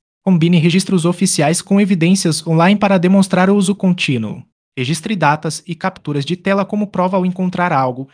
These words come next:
Registre exatamente quando foi visto e tire capturas de tela claras.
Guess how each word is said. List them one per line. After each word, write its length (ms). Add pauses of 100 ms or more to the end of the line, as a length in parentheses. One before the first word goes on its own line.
(160)
Registre 480
exatamente 600
quando 280
foi 180
visto 380
e 100
tire 260
capturas 520
de 100
tela 260
claras. 600